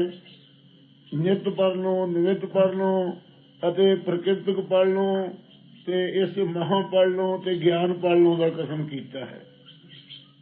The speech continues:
ਬਾਈਵੀਂ ਦੇ ਵਿੱਚ ਪਰਮੇਸ਼ਰ ਸਾਰਿਆਂ ਜੀਵ ਜੰਤੂਆਂ ਦਾ ਠਾਕੁਰ ਹੈ,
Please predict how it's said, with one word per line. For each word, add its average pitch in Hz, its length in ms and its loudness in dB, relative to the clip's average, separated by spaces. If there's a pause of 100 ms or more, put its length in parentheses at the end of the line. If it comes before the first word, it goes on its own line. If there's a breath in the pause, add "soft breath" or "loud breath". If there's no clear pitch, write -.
(240)
ਬਾਈਵੀਂ 208 560 2
ਦੇ 202 120 2
ਵਿੱਚ 196 480 0
ਪਰਮੇਸ਼ਰ 185 460 0
ਸਾਰਿਆਂ 180 420 0
ਜੀਵ 185 240 -4
ਜੰਤੂਆਂ 185 420 -2
ਦਾ - 0 -
ਠਾਕੁਰ 156 500 -2
ਹੈ, 160 340 2